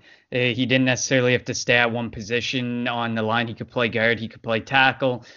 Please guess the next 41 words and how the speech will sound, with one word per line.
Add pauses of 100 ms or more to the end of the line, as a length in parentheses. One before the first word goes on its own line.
(200)
Um,
so
that's
a
good
thing
there
as
well.
Seumalo,
he
can
be
moved
around
the
line.
He
doesn't
necessarily
have
a, (300)
a,
a
dictated
position,
and
that's
what
I
like
about
what
the
Eagles
have
done. (300)
They
have
that
position,